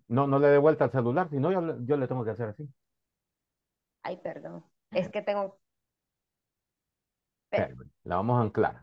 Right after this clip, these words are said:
Speaker 1: Ajá. Ah,
Speaker 2: Vale.
Speaker 1: cuando ve numerales quiere decir que no cabe.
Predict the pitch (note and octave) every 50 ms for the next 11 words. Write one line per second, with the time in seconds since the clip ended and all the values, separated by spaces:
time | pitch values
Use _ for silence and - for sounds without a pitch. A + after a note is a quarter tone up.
0 | - - E2+ F2 G#2 C3+ C#3+ - _ _ _ _ _ _ _ _ _ _ _ _
1 | _ _ _ _ _ _ _ - B2+ C#3 D#3 E3 E3+ E3+ F3 F3 D#3 - C#3 B2
2 | A2+ A2 A2+ B2+ C#3 D3+ D#3+ E3 F3 F#3 F#3 F3+ E3+ E3+ F#3 G3 F3+ - E3 D3
3 | D3+ D#3+ D#3+ D3 C3+ F3 D#3 - D3+ C#3 C3+ C#3+ C#3 - - F#3 F3+ D#3 B2 F#2
4 | F2+ E2